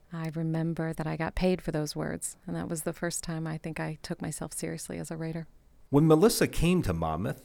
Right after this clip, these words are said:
Speaker 2: as a student in the fall of nineteen ninety-three, she was a business major,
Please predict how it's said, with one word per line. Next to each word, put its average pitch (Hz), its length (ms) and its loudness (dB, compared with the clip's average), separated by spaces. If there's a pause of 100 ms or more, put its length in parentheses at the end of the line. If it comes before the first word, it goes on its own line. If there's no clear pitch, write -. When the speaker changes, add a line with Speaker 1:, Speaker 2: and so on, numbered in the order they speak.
(140)
Speaker 2:
as 92 140 -4
a 87 60 -2
student 117 540 2
in 82 140 -8
the 85 80 -4
fall 101 440 4
of 90 120 -2
nineteen 101 340 0
ninety-three, 101 640 -2 (260)
she - 160 -4
was 226 160 0
a 120 60 4
business 120 480 2
major, 82 420 -8